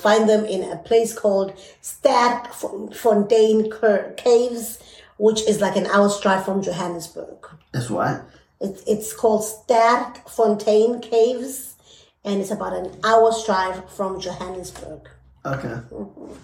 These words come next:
Speaker 1: And another thing which you might not agree with, but this is a fact, is that South Africa was actually one of the forerunners in allowing same-sex marriage. Uh, South Africa is a very liberal country,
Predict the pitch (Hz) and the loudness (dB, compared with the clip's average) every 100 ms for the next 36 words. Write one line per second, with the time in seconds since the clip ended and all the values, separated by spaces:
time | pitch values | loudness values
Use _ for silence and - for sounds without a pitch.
0 | - - _ 381 427 415 403 381 339 285 | -20 -20 _ -4 2 4 4 4 2 4
1 | 254 269 - 240 233 220 214 214 208 202 | 2 0 0 0 2 0 0 0 2 2
2 | 196 202 208 208 202 - 190 185 - 196 | 0 -2 0 2 -2 -4 -6 -6 -8 -8
3 | 202 196 202 - 175 185 196 - 220 202 | -4 -4 -2 0 0 -2 -8 -6 -2 0
4 | 208 190 190 - - - - 233 220 233 | 0 -2 -4 -10 -20 -20 -4 2 4 2
5 | 262 247 208 214 226 233 208 208 190 190 | 4 4 4 2 0 4 4 2 0 -6
6 | - 262 247 247 226 202 196 202 156 170 | -2 4 6 6 6 4 4 4 0 -6
7 | 170 - - - - _ - - _ - | -10 -12 -14 -16 -20 _ -20 -20 _ -2
8 | 220 202 196 - 202 202 202 202 196 196 | 2 2 0 0 2 4 6 6 4 2
9 | - 202 202 202 190 - 202 185 175 165 | 0 2 2 0 -4 -4 -6 -4 -4 -8
10 | - - - - - - _ _ _ _ | -8 -8 -6 -6 -8 -14 _ _ _ _
11 | _ _ _ _ _ - 202 185 - 190 | _ _ _ _ _ -4 -2 0 0 0
12 | 208 226 196 156 208 233 226 196 180 214 | 2 2 2 2 4 4 6 4 4 2
13 | - - 185 - 233 320 | 2 -2 -2 0 0 0